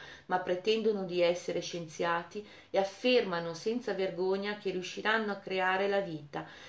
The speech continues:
In realtà non hanno nessuna educazione, almeno questa è la mia opinione. Una persona educata si vergognerebbe di dire di, delle simili assurdità. Dottor Singh,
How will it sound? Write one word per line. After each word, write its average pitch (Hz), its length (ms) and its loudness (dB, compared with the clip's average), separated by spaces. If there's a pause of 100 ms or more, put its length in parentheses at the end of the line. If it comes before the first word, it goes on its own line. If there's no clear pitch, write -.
(160)
In 190 140 0
realtà 190 540 6
non 190 200 -2
hanno 180 180 -2
nessuna 196 440 -4
educazione, 175 840 -4 (300)
almeno 170 640 2
questa 226 360 4
è - 20 6
la 240 120 4
mia 185 260 -2
opinione. 165 640 -6 (300)
Una 190 200 0
persona 196 460 0
educata 180 600 2
si 190 180 -4
vergognerebbe 170 920 0 (300)
di 190 140 -4
dire 202 380 4
di, 196 140 -4
delle 190 280 4
simili 175 520 -4
assurdità. 190 800 -2 (440)
Dottor 208 380 4
Singh, 160 480 -6